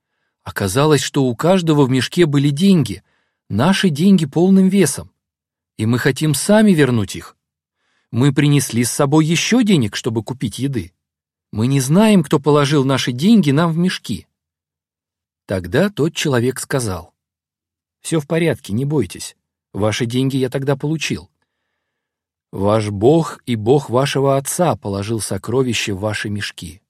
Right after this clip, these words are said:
После этого он вывел к ним Симеона. Затем тот человек привел их в дом Иосифа и дал им воды, чтобы вымыть ноги, а также дал корма их ослам.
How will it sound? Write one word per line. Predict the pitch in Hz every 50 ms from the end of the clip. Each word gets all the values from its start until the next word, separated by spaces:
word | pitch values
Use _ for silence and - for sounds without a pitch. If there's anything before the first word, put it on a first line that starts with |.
| _ _ _ _ _ _ _ _ _ _ _ _ _ _ _ _ _ _ _ _ _ _ _ _ _ _ _ _
После | - 90 - - 87 87 110 160
этого | 196 - 180 165 160 139 - -
он | 107 107 95
вывел | 87 90 117 135 139 135 120
к | - -
ним | 98 98 98 107
Симеона. | - - 113 104 98 92 85 82 78 73 - _ _ _ _ _ _ _ _ _ _ _ _ _ _ _ _ _ _ _ _ _ _ _ _ _ _ _ _ _ _ _ _ _ _ _ _ _ _ _ _ _ _ _ _ _ _ _ _ _ _ _
Затем | - 101 98 101 92 - - 156 202 233 220 196
тот | - 147 151 147
человек | - - 139 120 120 123 139 139 131 -
привел | - 120 117 113 117 113 107
их | 104 98
в | 101
дом | 107 113 110 110 110 -
Иосифа | 98 101 117 185 214 202 - 123 - - 85 87 - _ _ _ _ _ _
и | - 101
дал | 107 151 190 214 208
им | 196 190
воды, | 180 202 196 127 110 104
чтобы | 98 - - 104 98 104
вымыть | 104 110 101 95 92 -
ноги, | - 131 175 202 151 110 92 - _ _ _ _ _ _ _
а | 95 -
также | - 151 196 214 190 165 160
дал | 120 139 165 175
корма | 143 - - 131 170 170 160 147
их | 143 - 127 123 -
ослам. | 135 117 - - 95 80 78 87 98